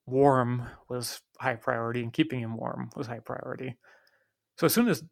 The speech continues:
as soon as they figured that out, we got the call back at the barn that, like, "Hey, this is a everybody go type of situation." And that was, uh,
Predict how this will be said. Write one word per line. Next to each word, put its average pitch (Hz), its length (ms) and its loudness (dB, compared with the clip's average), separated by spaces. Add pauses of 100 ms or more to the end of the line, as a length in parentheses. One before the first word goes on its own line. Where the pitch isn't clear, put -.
as 139 140 -6
soon 160 160 0
as 139 80 0
they 131 140 0
figured 120 340 -6
that 139 220 4
out, 117 320 -4 (120)
we 135 140 -4
got 120 300 0
the 135 60 -6
call 120 260 4
back 113 280 -2
at 123 80 -10
the - 60 -12
barn 120 400 2
that, 120 140 -2
like, 117 200 -8
"Hey, 123 200 -8
this 120 220 -6
is 120 120 -8
a 117 220 -4 (1120)
everybody 113 400 -2
go 113 420 -2
type 110 200 -8
of 117 80 -10
situation." 117 680 -6 (380)
And 123 160 0
that 120 140 -2
was, 120 300 -2
uh, 120 220 2